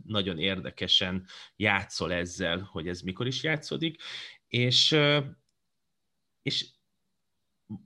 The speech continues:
nehezen mondom ki, de nekem nagyon tetszett az, hogy a misztikusság mellett bizonyos értelemben egy akcióregény is a Pusztítás könyve, mert rengeteg akciójelenet is van benne. A, amikor még ne beszéljünk a végéről, tehát amikor a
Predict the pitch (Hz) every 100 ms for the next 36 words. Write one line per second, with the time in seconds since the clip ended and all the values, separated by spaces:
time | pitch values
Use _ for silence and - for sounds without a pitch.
0 | _ - - 175 139 95 101 110 113 107
1 | 104 104 135 151 139 - 123 127 131 127
2 | 156 156 - _ 185 156 101 104 113 107
3 | 117 - 113 - 117 123 131 110 - 101
4 | - 101 104 117 131 147 - - _ -
5 | 127 139 87 - 117 - 143 143 147 127
6 | - - - 82 87 87 87 82 80 -
7 | - - - - - - 107 - 104 107
8 | 101 - 110 113 117 123 123 104 120 82
9 | 95 - - 76 85 82 82 82 - 87
10 | - 82 85 76 73 73 - - - -
11 | _ _ - 107 107 107 104 - _ _
12 | _ - 123 123 127 - - 135 127 113
13 | 156 160 131 - 110 104 98 90 90 92
14 | 107 120 156 190 - _ 92 104 101 -
15 | 98 98 98